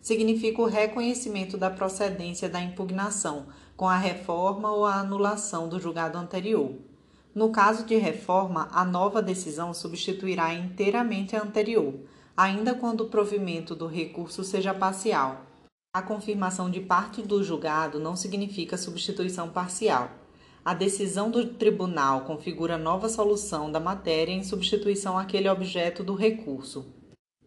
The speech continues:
Na hipótese de anulação, haverá desconstituição da decisão anterior, renovando-se a competência do juiz para novo julgamento.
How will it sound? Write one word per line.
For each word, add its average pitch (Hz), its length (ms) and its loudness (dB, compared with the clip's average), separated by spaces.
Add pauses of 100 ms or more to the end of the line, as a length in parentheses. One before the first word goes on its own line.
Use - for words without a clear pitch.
Na 175 160 -2
hipótese 202 560 0
de 214 140 6
anulação, 165 760 0
haverá 165 360 0
desconstituição 220 1040 -2
da 156 80 0
decisão 170 520 -4
anterior, 170 600 -4 (340)
renovando-se 175 960 0
a 185 80 4
competência 180 580 -2
do 190 140 0
juiz 180 400 -4
para 175 220 -2
novo 180 360 -4
julgamento. 196 640 -4